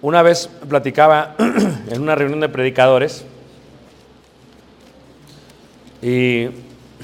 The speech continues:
cuando bajamos, muchachos, de la, de la reunión de predicar, dijo uno, "No, es que la, la doctrina no es tan importante".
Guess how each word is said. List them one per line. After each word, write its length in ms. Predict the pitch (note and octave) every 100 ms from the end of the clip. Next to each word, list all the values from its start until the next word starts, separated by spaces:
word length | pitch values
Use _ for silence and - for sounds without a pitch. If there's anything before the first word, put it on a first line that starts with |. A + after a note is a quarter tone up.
| - -
cuando 220 | B2+ B2+
bajamos, 420 | B2+ E3 G#3 F#3+
muchachos, 460 | E3 E3 E3+ E3+ C#3+
de 100 | B2+
la, 360 | B2 A#2+ A#2+ -
de 100 | A#2+
la 380 | B2 A#2+ A#2+ A#2
reunión 440 | A#2+ C#3+ D#3+ D#3 F3+ -
de 60 | -
predicar, 580 | A#2+ B2+ C3 D#3+ D#3 - - - - - - - - - - - - - - - - _ - - - - - - - _ _ _ _ _ _ - - - - - - _ _ - _ -
dijo 300 | B2 D3 D3+
uno, 320 | D3+ D3+ B2 A2 - - - _ _ _ _ _ _ - _ _ _ _ - - - - _ - - - _
"No, 40 |
es 80 | D3
que 120 | -
la, 200 | G3+ F3+
la 140 | D3 D3
doctrina 340 | D3+ E3 G3+
no 60 | G3
es 100 | G3
tan 160 | G#3
importante". 680 | F#3 C3+ B2+ A#2+ D3+ F#3 B2+